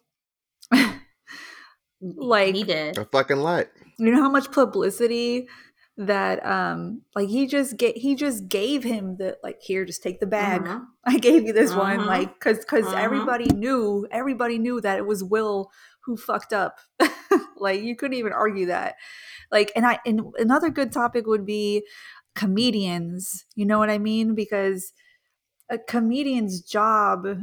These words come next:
Speaker 1: it, like, it's going to offend people. And I know outside of the, outside of recording, we talk about this all the time, how comedians make jokes and then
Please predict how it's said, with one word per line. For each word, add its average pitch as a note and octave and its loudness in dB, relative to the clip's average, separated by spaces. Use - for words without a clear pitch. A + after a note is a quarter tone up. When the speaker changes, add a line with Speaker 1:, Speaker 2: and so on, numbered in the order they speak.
Speaker 1:
it, G#3+ -2
like, G#3 0
it's A3 0
going A#3+ 2
to F#3+ 0
offend G3 -2
people. F3+ -2
And F3+ -4
I G3+ -2
know A3+ 2
outside G3 2
of F3+ -2
the, F3+ -2
outside G#3 0
of G3 -4
recording, G3+ -2
we G#3+ -2
talk B3 0
about F3+ -4
this F3+ -2
all F#3+ 0
the F3 -2
time, F3+ -6
how F#3 2
comedians A3 -2
make G3+ -4
jokes A3 -4
and F#3+ -4
then F#3 -6